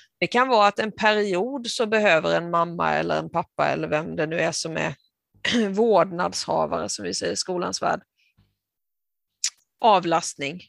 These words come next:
Det kanske är mycket på jobbet, det kanske är stressigt, man kanske är sjuk, man kanske, ja, på något sätt inte kan ta hand om barnen.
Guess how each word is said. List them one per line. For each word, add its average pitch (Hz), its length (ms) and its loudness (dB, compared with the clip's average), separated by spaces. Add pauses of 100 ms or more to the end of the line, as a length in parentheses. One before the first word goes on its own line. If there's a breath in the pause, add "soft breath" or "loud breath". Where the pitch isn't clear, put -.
(400)
Det 202 120 2
kanske 208 280 0
är 214 40 0
mycket 220 320 -4
på 202 100 -2
jobbet, 170 420 0
det 185 100 -4
kanske 185 280 -4
är - 20 -4
stressigt, - 640 -6
man 185 160 -6
kanske 190 340 -2
är 185 140 2
sjuk, 160 580 -6
man 180 200 -8
kanske, 185 540 -2
ja, - 300 -2
på 208 100 -4
något - 280 -4
sätt - 220 -4
inte 196 360 -4
kan 185 360 -2
ta 247 100 -2
hand 185 280 0
om 170 100 -6
barnen. - 420 -6